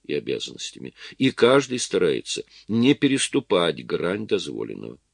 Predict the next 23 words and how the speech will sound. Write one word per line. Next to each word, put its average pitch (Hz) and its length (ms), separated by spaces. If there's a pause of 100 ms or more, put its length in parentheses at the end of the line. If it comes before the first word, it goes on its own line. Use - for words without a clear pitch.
(720)
Японцы 143 540
не 147 120
нуждаются 127 720
в 113 80
особых 113 460
инструкциях, 98 880 (340)
предписывающих - 760
правила 69 360
поведения. 76 540 (500)
Они 104 280
и - 20
так - 280
прекрасно - 560
знают, 73 420
что - 240
им 107 160
надо 76 240
делать 135 380
на 69 60
своем 78 400
месте. - 340 (360)
Более 101 360
того, 127 280